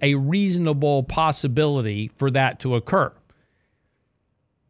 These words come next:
And you've got to come up with a reason. So just because you listen to some guy on the internet, including me, by the way, <laughs> just because you're listening to me doesn't mean I'm right.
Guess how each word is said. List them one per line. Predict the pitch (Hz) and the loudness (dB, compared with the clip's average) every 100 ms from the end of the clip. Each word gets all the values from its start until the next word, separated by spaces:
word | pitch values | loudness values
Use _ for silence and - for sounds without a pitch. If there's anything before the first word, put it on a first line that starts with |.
| _ _ _ _ _ _ _ - | _ _ _ _ _ _ _ -4
And | 151 | 0
you've | 151 131 | 0 2
got | 208 190 - | 4 2 0
to | |
come | 175 180 160 | -4 -2 0
up | 156 151 | 0 0
with | 151 139 | 0 0
a | 135 131 | 2 0
reason. | 139 190 151 | 0 0 0
So | 131 147 | 0 0
just | 220 277 | 0 0
because | 226 220 170 | 0 0 2
you | 156 | 2
listen | 190 - 160 | 0 0 0
to | |
some | 139 - 170 | 0 2 0
guy | 156 147 151 | 2 2 2
on | 127 | 2
the | |
internet, | 143 185 131 - | 2 4 2 0
including | 185 - 349 294 160 | -4 2 2 4 4
me, | 220 190 | 4 4
by | 131 120 | 2 2
the | 110 | 0
way, | 104 92 113 _ _ | -2 -2 -6 _ _
<laughs> | - - - 381 - - _ 170 _ _ _ _ _ _ _ _ _ _ _ _ _ _ _ _ _ 233 | -16 -16 -16 -18 -20 -20 _ -20 _ _ _ _ _ _ _ _ _ _ _ _ _ _ _ _ _ -2
just | 226 294 | 2 0
because | 302 233 240 185 | 0 2 2 2
you're | 185 | 2
listening | 180 208 190 165 | 2 0 0 0
to | 151 | 2
me | 196 180 | 2 0
doesn't | 147 233 214 185 | 2 2 2 0
mean | 196 185 | 0 0
I'm | 143 139 | 0 2
right. | 226 226 101 | 2 0 -4